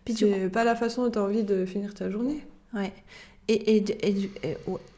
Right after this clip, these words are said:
Speaker 1: Puis, euh, si on se met à sa place, j'imagine que lui non plus.
Speaker 2: Ah ben, non plus, non.
Speaker 1: Parce que si on se met à sa place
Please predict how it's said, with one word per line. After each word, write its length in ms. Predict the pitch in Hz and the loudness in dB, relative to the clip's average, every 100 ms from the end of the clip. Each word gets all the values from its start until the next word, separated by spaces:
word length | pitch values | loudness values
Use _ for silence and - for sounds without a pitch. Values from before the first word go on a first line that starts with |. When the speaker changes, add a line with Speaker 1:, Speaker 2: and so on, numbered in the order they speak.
| - - | -18 -16
Speaker 1:
Puis, 300 | - 208 202 | -8 0 2
euh, 140 | 190 180 | 2 0
si 220 | - 220 | 0 2
on 60 | 208 | 2
se 80 | |
met 80 | 214 | 2
à 40 | 196 | 2
sa 160 | 190 | 0
place, 320 | 190 208 220 | 2 2 4
j'imagine 480 | 220 190 180 196 208 | 2 0 2 2 2
que 160 | 208 - | 0 -4
lui 200 | 185 185 | -2 0
non 160 | 185 208 | 0 -2
plus. 240 | - - 220 | -6 -8 0
Speaker 2:
Ah 160 | 240 | 2
ben, 440 | 220 208 202 190 180 | 4 2 0 -2 -4
non 160 | 185 | -6
plus, 220 | - - | -8 -8
non. 60 | 196 180 - - - - | -8 -8 -14 -18 -14 -2
Speaker 1:
Parce 180 | 220 | 0
que 300 | - 240 208 - | 8 10 10 8
si 340 | - - 254 | -2 2 4
on 180 | 254 233 | 4 4
se 200 | 226 - | 2 2
met 420 | 214 220 226 226 - | 4 6 6 2 -2
à 100 | 190 | -4
sa 180 | - | -4
place 760 | 190 - 202 226 302 - - - | -6 -2 0 0 -2 -6 -10 -12